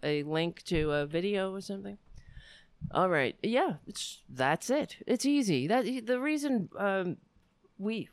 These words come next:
we know it's, it's an easy, empty gesture is that all, most all of the Republicans jumped on board for it. And yet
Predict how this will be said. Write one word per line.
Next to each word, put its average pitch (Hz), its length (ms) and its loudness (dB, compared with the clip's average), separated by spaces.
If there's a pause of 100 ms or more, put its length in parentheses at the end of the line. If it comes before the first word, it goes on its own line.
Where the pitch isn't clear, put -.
we 226 220 -2
know 240 580 6
it's, - 460 2 (400)
it's - 200 2
an 170 120 4
easy, 170 500 4
empty 156 320 2
gesture 185 520 4
is 220 220 -2 (140)
that 269 440 2
all, 254 260 8
most 247 640 4
all 196 260 10
of 180 120 8
the 175 100 10
Republicans 175 760 4
jumped 151 280 0
on 139 160 0
board 151 480 2 (200)
for 117 420 0
it. - 100 -2
And 160 260 4
yet 160 500 4